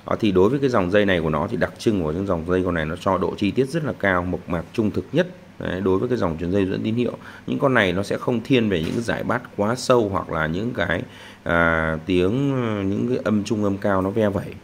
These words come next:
Đấy, nó gọi là diêm dúa, mà ở đây là nó sẽ cho cái chất lượng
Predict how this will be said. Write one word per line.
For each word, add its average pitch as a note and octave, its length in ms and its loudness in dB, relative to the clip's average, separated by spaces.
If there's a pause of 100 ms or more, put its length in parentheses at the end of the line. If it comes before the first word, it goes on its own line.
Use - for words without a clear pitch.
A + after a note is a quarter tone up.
(100)
Đấy, E2 240 -2
nó G2 420 0 (440)
gọi D2 140 2
là D#2 120 2
diêm G#2+ 260 2
dúa, G#2 300 2 (140)
mà F#2 80 -4
ở D#2+ 160 0
đây F#2+ 240 4
là D#2+ 220 0
nó D#2+ 120 -2
sẽ - 180 -4
cho F#2+ 220 2
cái F#2+ 80 -2
chất B2+ 140 -2
lượng A#2 160 0